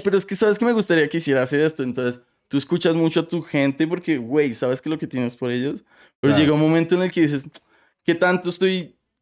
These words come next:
Speaker 1: coordinando lo que yo quiero ser?", ¿sabes? Entonces,
Speaker 2: Claro.
Speaker 1: como que hay veces te metes mucho en la mu-, en, en el papel y te conviertes en un personaje
Speaker 2: En un
Speaker 1: súper extraño.
Speaker 2: sí, en un títere, literal.
Speaker 1: Entonces, como que conectarse con eso, pues, me llevó a lo de las meditaciones y, pues, sí era como, güey, ya no, o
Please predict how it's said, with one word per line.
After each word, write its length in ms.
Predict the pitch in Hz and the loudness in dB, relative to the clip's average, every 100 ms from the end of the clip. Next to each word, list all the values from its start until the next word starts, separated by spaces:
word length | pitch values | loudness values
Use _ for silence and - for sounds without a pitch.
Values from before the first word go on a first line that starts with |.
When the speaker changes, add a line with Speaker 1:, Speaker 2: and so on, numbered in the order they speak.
| _ | _
Speaker 1:
coordinando 580 | 185 180 180 160 139 135 | -2 0 0 -2 0 0
lo 100 | 151 | 0
que 140 | 156 139 | 0 -2
yo 140 | 117 | -2
quiero 240 | 139 123 | -4 -4
ser?", 200 | 120 120 | -2 -2
¿sabes? 300 | 104 107 120 | -4 -6 -6
Entonces, 300 | 143 127 117 | -6 -2 0
Speaker 2:
Claro. 120 | 101 147 | 2 2
Speaker 1:
como 140 | 151 | 0
que 220 | 151 127 - _ _ | 0 -2 -4 _ _
hay 120 | 135 | -2
veces 220 | 143 147 | 0 0
te 100 | 180 | 0
metes 280 | 165 147 147 | 0 2 0
mucho 280 | 151 156 165 | 2 0 0
en 80 | 165 | 0
la 80 | 156 | 0
mu-, 180 | 135 - | 0 -2
en, 260 | 131 127 127 | -2 -4 -2
en 160 | 127 | 0
el 100 | 127 | 0
papel 500 | 127 117 - 139 160 | 0 -2 2 2 2
y 180 | 202 180 | 0 -2
te 180 | 147 143 | -2 -2
conviertes 520 | 139 127 117 127 143 | -2 0 -2 -4 -6
en 60 | 151 | -4
un 180 | 131 123 | -4 -4
personaje 380 | 135 139 131 | -6 -4 -4
Speaker 2:
En 160 | 123 123 | -4 -2
un 60 | 117 | 0
Speaker 1:
súper 100 | 127 | 0
extraño. 420 | 123 - 127 123 | -2 -2 0 2
Speaker 2:
sí, 60 | 104 | 2
en 100 | 143 | 0
un 120 | 131 | -2
títere, 580 | 220 175 170 135 117 127 | -2 0 2 2 0 -2
literal. 560 | 117 - 131 196 - _ - | -4 0 0 0 -6 _ -8
Speaker 1:
Entonces, 380 | 127 131 135 135 | -2 2 2 2
como 180 | 170 170 | 0 2
que 300 | 175 156 - _ | 2 0 -4 _
conectarse 680 | 165 160 156 160 147 170 156 | 0 0 2 0 0 -2 0
con 180 | 180 | 0
eso, 340 | 156 135 151 151 | 2 0 -2 -2
pues, 220 | 156 117 | -4 -4
me 260 | 117 127 123 | -4 -4 -2
llevó 220 | 120 117 | -2 -2
a 40 | |
lo 100 | 120 | -2
de 60 | 131 | -2
las 120 | 135 | -2
meditaciones 720 | 135 131 120 - 135 127 135 | -2 -2 -4 -4 -2 0 -2
y, 120 | 156 151 | -4 -2
pues, 180 | 151 | -2
sí 140 | - 156 | 0 2
era 180 | 160 175 | 2 2
como, 240 | 180 175 | 0 0
güey, 280 | 156 175 165 | 0 0 2
ya 120 | 151 | 0
no, 220 | 151 151 | 0 -2
o 80 | 156 | -4